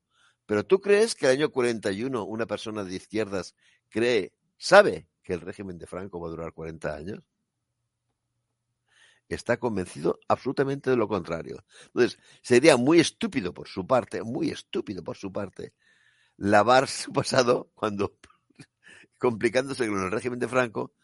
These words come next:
que verosímilmente va a caer en un plazo razonable, ¿no? No. ¿Por qué surgen estas leyendas?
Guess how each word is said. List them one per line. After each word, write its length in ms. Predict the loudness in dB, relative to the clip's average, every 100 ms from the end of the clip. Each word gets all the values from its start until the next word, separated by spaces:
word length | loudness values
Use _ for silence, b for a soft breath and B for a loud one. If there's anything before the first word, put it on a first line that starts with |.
| _ _ -4
que 100 | -2
verosímilmente 880 | -2 -4 -6 -6 -6 -8 -6 -4 -4
va 260 | -6 -4
a 60 | -4
caer 380 | -2 -2 -2 -4 -16 -14
en 260 | -10 -8
un 80 | -8
plazo 600 | -10 -10 -8 -6 -6 -10
razonable, 560 | -12 -14 -16 -16 -18 -18
¿no? 200 | -20 -20 _ b b
No. 240 | -6 -6 -8 _ B B B
¿Por 160 | -2
qué 120 | 0
surgen 320 | 2 2 2 -2
estas 240 | -2 0
leyendas? 500 | 0 0 -2 -8